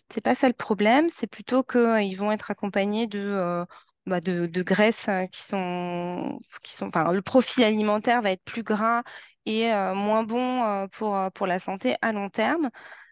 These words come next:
Euh, les produits laitiers, pareil, euh, c'est les, les, les, le lait de vache est quand même moins, euh,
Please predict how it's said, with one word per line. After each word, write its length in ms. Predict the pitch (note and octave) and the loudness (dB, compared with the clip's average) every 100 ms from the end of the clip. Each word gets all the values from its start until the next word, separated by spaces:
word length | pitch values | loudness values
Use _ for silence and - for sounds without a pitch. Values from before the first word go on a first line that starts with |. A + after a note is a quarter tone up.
| _ - | _ -4
Euh, 760 | F#3+ F3+ F3+ F3 F3 F3 F3 | -2 -2 -2 -2 -2 -2 -4
les 140 | F#3 G3 | -4 -4
produits 340 | - A3+ G#3 | -2 -2 0
laitiers, 380 | G#3 - A#3 A3+ | -2 -2 0 0
pareil, 540 | G3+ F#3+ G#3+ A3+ A3 | 0 0 2 0 0
euh, 360 | G3 F3+ F3+ F#3 | -2 -2 -4 -8
c'est 420 | - G3 F#3 F3+ | -8 -4 -2 -2
les, 140 | F3+ F3 - | -2 -6 -6
les, 140 | F3+ - | -6 -6
les, 240 | F3 F#3 F3+ | -4 -2 2
le 120 | G3 | 6
lait 160 | F#3 | 6
de 100 | F3+ | 4
vache 420 | F3+ A3+ B3 - - - - _ _ | 4 4 6 4 0 -8 -20 _ _
est 80 | G3+ | -6
quand 160 | - G3 | -2 0
même 380 | G3+ G#3+ G3+ F#3 | 2 2 2 0
moins, 640 | F#3+ G#3 A3+ A#3 A3 F#3+ | 0 2 2 2 0 -2
euh, 240 | F#3 F#3 | -4 -8